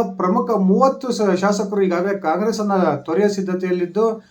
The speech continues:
ಆ ಮೂವತ್ತು ಶಾಸಕರ ನೇತೃತ್ವವನ್ನ ವಹಿಸಿಕೊಂಡಿರ್ತಕ್ಕಂಥ ಬೆಂಗಳೂರು ನಗರದ ಇಬ್ಬರು ಶಾಸಕರು ಈಗಾಗಲೇ ಕೇಂದ್ರ ಸಚಿವ ಎಚ್ ಡಿ ಕುಮಾರಸ್ವಾಮಿ ಅವರನ್ನ ಭೇಟಿ ಮಾಡೋದ್ರ ಮೂಲಕ, "ನೀವು ಹ್ಞೂ ಅಂದ್ರೆ ನಾವು ನಮ್ಮ ಮೂವತ್ತು ಶಾಸಕರೊಂದಿಗೆ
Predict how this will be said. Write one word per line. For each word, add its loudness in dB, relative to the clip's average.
ಆ 4
ಮೂವತ್ತು 2
ಶಾಸಕರ 0
ನೇತೃತ್ವವನ್ನ 0
ವಹಿಸಿಕೊಂಡಿರ್ತಕ್ಕಂಥ -4
ಬೆಂಗಳೂರು 0
ನಗರದ 2
ಇಬ್ಬರು 0
ಶಾಸಕರು -2
ಈಗಾಗಲೇ -2
ಕೇಂದ್ರ 2
ಸಚಿವ -2
ಎಚ್ -4
ಡಿ -2
ಕುಮಾರಸ್ವಾಮಿ -2
ಅವರನ್ನ -4
ಭೇಟಿ -2
ಮಾಡೋದ್ರ -4
ಮೂಲಕ, -4
"ನೀವು 4
ಹ್ಞೂ 4
ಅಂದ್ರೆ 4
ನಾವು 2
ನಮ್ಮ -4
ಮೂವತ್ತು -2
ಶಾಸಕರೊಂದಿಗೆ -2